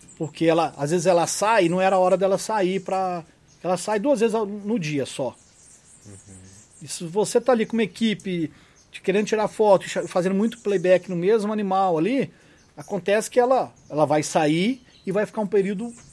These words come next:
Speaker 1: muito maior fora.
Speaker 2: Esse alerta é pra época de reprodução.
Speaker 1: É, esse cuidado é pra época de reprodução, pra não usar na ép-, é, na época da reprodução.
Speaker 2: Que é quando?
Speaker 1: Que é junho e julho.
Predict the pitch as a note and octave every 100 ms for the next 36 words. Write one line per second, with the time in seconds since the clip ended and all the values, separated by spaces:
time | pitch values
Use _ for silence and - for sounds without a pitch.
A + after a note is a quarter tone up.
0 | - D#3+ A#3+ C4+ B3 F#3+ G3+ - - -
1 | G3+ F#3+ D3+ C3+ - C3+ - C#3 D#3 E3
2 | D#3+ D3 D#3 D3 D#3 F3 F3 E3+ - B2+
3 | G2 _ _ C#3 C#3+ D3 - E3+ C#3 C#3
4 | D#3+ E3+ - _ _ - D3+ D#3 D3+ D#3
5 | D#3 D3+ F#3+ G3+ F#3+ - C3+ D3 C#3 E3
6 | A#3 A#3+ E3 F3 F#3 F3+ C#3 D#3 C#3+ D3+
7 | D#3 D#3+ D#3 D#3 F3 D#3+ B2+ G#2 C3+ -
8 | D#3 A3+ C#4 _ _ _ _ _ - E3
9 | D#3 B2+ F#3+ B3 D#3 D3 G2+